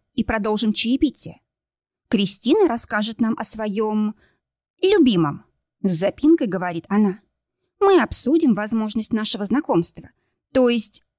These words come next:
где было бы лучше нам всем встретиться и". "Извини, Натали, но я не могу остаться надолго". Перебиваю, немного отпрянув от папы. Мое лицо мокрое от слез,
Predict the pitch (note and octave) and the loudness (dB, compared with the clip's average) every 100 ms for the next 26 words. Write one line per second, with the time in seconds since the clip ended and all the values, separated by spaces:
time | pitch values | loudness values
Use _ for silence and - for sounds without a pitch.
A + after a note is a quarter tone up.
0 | _ - D#4+ D#4+ F4 B3 G3 G3+ G3 F#3+ | _ 2 4 4 2 0 0 -2 -2 -4
1 | E3+ B4 - B3+ A#3 A3 - C4+ D4+ - | -4 -4 0 2 2 0 -2 -2 0 0
2 | D4 G#3+ F3+ - G#3+ A#3+ A#3 A3 G#3+ G3+ | -2 -2 -8 -6 -6 -4 -4 -4 -4 -4
3 | _ _ _ _ _ _ _ _ _ _ | _ _ _ _ _ _ _ _ _ _
4 | B3+ B3 D#4+ C#4+ F#3+ G#3+ G#3 - _ _ | 0 4 6 6 4 0 -8 -12 _ _
5 | _ G3+ G#3 A#3 C#4+ F4 D#4 G#3+ - G#3 | _ 0 2 4 6 6 4 -2 -6 -10
6 | G3+ G3 A3 G#3+ E3 D3+ _ _ _ _ | -4 -4 -2 -2 -2 -6 _ _ _ _
7 | _ - G#3 G3+ F#3 D#3+ A3+ D#4+ B3+ G#3 | _ -2 -2 0 -2 0 0 4 4 4
8 | G3 F3+ G#3 - G3 F3+ E3+ - - - | 2 -2 -10 -10 -4 -2 -2 -2 -12 -6
9 | G#3 - D#3 _ _ _ _ _ C#4 E4 | -6 -6 -16 _ _ _ _ _ 4 4
10 | F4+ A3 - G3+ G#3 G#3 G3+ E3 - F#3+ | 4 0 0 0 0 -2 -6 -6 -6 -8
11 | C#4+ - | -8 -14